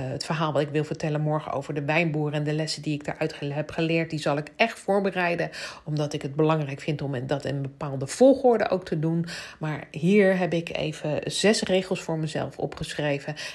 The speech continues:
En vind ik het belangrijk dat je begrijpt dat als je een intentie hebt, het uiteindelijk een nieuw gedrag wordt,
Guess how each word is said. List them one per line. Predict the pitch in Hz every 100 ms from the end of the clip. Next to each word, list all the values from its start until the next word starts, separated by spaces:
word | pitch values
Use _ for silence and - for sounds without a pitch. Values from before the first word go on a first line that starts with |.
| -
En | 151
vind | - 202 196
ik | 185
het | 143
belangrijk | 151 151 160 202 196 165 180 165
dat | 165 156
je | 147
begrijpt | 143 - 185 196 185 165 202 - - - -
dat | - 151 170 165 -
als | 175 175 165
je | 160 -
een | 156
intentie | - 170 170 220 233 - 214
hebt, | 147 156 214 -
het | - 160
uiteindelijk | 165 165 165 160 156
een | 156 147
nieuw | 147 160
gedrag | 160 147 151 208 214
wordt, | - 160 196